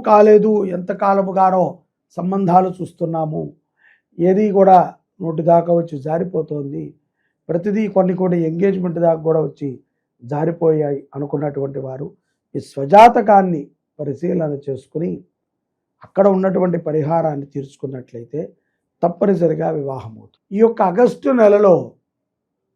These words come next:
అన్నదానము చేయటము, దుర్గామ్మ వారికి ఎర్రటి పుష్పమాలని సమర్పణ చేయటము, చీరని సమర్పణ చేయటము ద్వారా ఎర్రటి చీరని ఎంతో గొప్ప విజయాలని మీరు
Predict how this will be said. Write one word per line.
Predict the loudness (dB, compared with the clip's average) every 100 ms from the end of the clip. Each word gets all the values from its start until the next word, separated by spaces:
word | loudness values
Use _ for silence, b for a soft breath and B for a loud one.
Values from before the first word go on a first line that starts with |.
| -12
అన్నదానము | -4 4 6 4 2 -6
చేయటము, | -8 -10 -12 -14 -18 _ _ _ _ _ -2
దుర్గామ్మ | -2 0 4 4 6 4
వారికి | 4 2 0 -6 -8 -12 _ _ _ _ -12 -8
ఎర్రటి | -4 -2 -4 -6
పుష్పమాలని | -8 -2 0 0 0 -2 -4 -8 -16 _ _ _ _
సమర్పణ | -12 -10 -8 -8 -8 -6
చేయటము, | -8 -8 -12 -14 _ _ _ _ _ _ -2
చీరని | 4 4 4 0 -4
సమర్పణ | -6 -8 -8 -8 -6
చేయటము | -6 -6 -8 -8
ద్వారా | -8 -8 -10 -14 _ -10
ఎర్రటి | -6 -6 -8 -8
చీరని | -10 -10 -14 -20 _ _ _ _ _ _ _ -8
ఎంతో | -8 -2 -2 0
గొప్ప | -2 -4 -8 -8
విజయాలని | 0 8 10 10 8 6 4 0 -8 _ _ _ _ -6
మీరు | -6